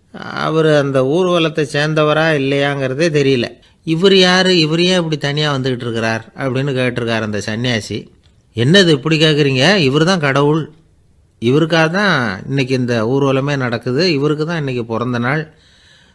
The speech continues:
அஹ், முன்னாடி போற ஊர்வலம் பூரா இவருடைய பிறந்த நாளை கொண்டாடுறதுக்காக தான்" அப்படின்னு இருக்காங்க.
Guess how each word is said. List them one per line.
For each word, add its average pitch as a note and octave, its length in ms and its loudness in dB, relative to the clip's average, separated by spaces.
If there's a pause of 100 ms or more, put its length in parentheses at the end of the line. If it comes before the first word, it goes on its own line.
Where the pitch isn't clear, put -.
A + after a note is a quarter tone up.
(140)
அஹ், C#3 340 -6
முன்னாடி D3+ 420 2
போற C#3 260 2
ஊர்வலம் C#3+ 400 2
பூரா C#3 320 -2
இவருடைய D#3+ 420 0
பிறந்த D#3 280 -4
நாளை D3 240 -2
கொண்டாடுறதுக்காக A#2 720 -2
தான்" C3 360 -6 (220)
அப்படின்னு A2+ 340 -2
இருக்காங்க. F#2 400 -6